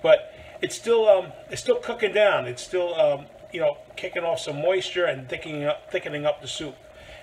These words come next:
And you can't feel this, but as I put the spoon through it, I can feel that. I can just feel that the, that the, uh, vegetables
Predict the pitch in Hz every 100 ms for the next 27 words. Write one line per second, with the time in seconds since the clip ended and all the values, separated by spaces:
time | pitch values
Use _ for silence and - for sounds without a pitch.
0 | - 147 151 160 190 175 - 247 175 170
1 | - 156 156 147 - - - - - 226
2 | 233 196 156 147 147 - 214 196 165 143
3 | 160 185 - 202 202 175 156 156 143 135
4 | 156 151 156 143 165 - - - 196 208
5 | - 156 147 123